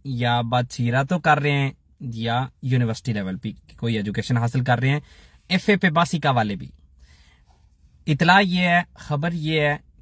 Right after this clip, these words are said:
कि पहले ज्यादा, मतलब, आज से एक साल पहले तक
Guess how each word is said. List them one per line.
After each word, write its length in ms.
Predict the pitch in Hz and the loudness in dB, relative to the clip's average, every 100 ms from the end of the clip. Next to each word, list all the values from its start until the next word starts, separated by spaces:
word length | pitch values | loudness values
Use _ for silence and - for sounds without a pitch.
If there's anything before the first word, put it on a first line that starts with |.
| _ | _
कि 300 | 143 131 131 | -2 0 -2
पहले 520 | 127 165 151 170 180 165 | -2 0 2 2 2 2
ज्यादा, 500 | 147 147 160 165 - | 2 4 4 2 0
मतलब, 320 | 151 143 147 143 | -4 -4 -2 2
आज 200 | 151 147 | 0 0
से 180 | 165 | -2
एक 100 | 156 | -2
साल 180 | - 147 | 0 0
पहले 280 | 135 143 147 | 2 0 0
तक 220 | 135 131 | 0 -2